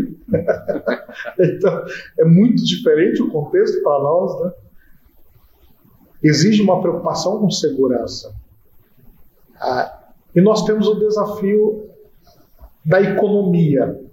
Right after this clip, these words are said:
Então, quando a gente pensa no Japão, a gente pensa numa economia forte, uma das mais fortes do mundo.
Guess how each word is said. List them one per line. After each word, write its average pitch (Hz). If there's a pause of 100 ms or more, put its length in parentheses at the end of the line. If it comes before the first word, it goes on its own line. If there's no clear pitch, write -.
(160)
Então, 170 (1300)
quando 202
a 214
gente 208
pensa 165
no 151
Japão, 143 (760)
a 131
gente 151
pensa 160
numa 175
economia 165 (760)
forte, 151
uma 143
das 139
mais 160
fortes 143
do 131
mundo. 120